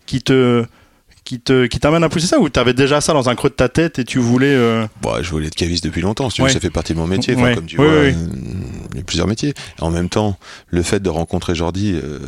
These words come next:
Speaker 2: ça fait, ça, ça, ça rend possible les choses.
Speaker 1: Ouais.
Speaker 2: Euh, Jordi, il vient au Zinc, euh, euh, une fois, deux fois, euh, on se retrouve que lui, il est caviste dans une grande chaîne aussi, euh, mais le mec, je le vois sur des salons,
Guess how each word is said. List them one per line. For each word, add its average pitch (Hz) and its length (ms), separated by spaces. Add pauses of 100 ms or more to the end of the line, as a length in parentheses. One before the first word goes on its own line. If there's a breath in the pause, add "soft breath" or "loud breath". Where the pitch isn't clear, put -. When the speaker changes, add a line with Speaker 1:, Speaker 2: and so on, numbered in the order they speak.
(260)
Speaker 2:
ça 78 140
fait, 71 320
ça, - 180
ça, - 160
ça 78 140
rend 80 160
possible 87 300
les 110 60
choses. 127 280
Speaker 1:
Ouais. 107 120 (380 loud breath)
Speaker 2:
Euh, 82 320
Jordi, 85 360
il - 20
vient 80 160
au 82 100
Zinc, 85 300
euh, 82 280 (680 loud breath)
euh, 73 80
une 80 120
fois, 80 200
deux 78 80
fois, 87 300
euh, 80 480 (100)
on 87 120
se - 100
retrouve 98 440
que - 100
lui, 95 260
il 98 60
est 90 60
caviste 95 300
dans 87 80
une 82 120
grande 82 200
chaîne 92 180
aussi, 92 320 (380 loud breath)
euh, 76 440
mais 101 360 (280)
le 85 80
mec, 92 340
je 87 140
le 82 40
vois 90 200
sur 85 160
des 80 80
salons, 90 400